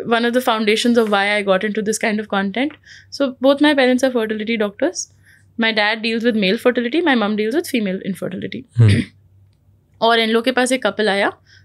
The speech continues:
Speaker 1: जो पिछले सात साल से they were trying to have a baby, नहीं काम चल रहा था। So टेस्ट वेस्ट करे गए, टेस्ट में सब कुछ नॉर्मल निकला। There was no reason why this couple should be struggling।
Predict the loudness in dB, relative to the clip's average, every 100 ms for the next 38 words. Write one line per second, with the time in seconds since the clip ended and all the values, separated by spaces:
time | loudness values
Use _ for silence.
0 | -10 -4 -2 0 0 -2 -2 -2 0 0
1 | -2 -2 -2 -2 -2 -2 -2 -2 -2 2
2 | 4 4 0 -2 -4 -6 -8 -12 -14 -18
3 | _ _ -20 -20 -20 _ _ _ -8 -2
4 | 0 0 0 4 6 6 6 6 6 4
5 | 2 0 -2 -2 -2 -2 -2 -4 -2 0
6 | 2 2 2 -2 -12 _ -2 -2 -2 -2
7 | -2 -2 2 2 4 4 2 -2 -2 0
8 | 2 6 6 6 4 4 4 4 2 0
9 | -2 0 0 0 -2 -2 -2 -4 -6 -8